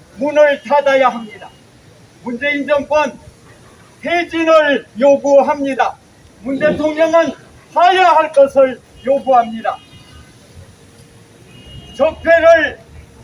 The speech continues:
청산하겠다고 나온 자가 역사 적폐를 쌓고 있는데 가만 보고 있다고 하면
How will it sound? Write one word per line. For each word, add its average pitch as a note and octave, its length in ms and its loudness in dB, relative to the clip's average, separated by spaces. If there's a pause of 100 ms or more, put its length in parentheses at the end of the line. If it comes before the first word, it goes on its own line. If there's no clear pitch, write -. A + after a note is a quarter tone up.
(600)
청산하겠다고 C#4+ 1120 0
나온 C4+ 320 0
자가 C#4 480 -2 (600)
역사 D4+ 480 0
적폐를 D#4+ 680 0 (1000)
쌓고 E4+ 480 -2
있는데 C4+ 680 0 (280)
가만 C4 380 -4
보고 C#4 300 -6
있다고 C#4+ 400 -6
하면 D#4+ 440 -2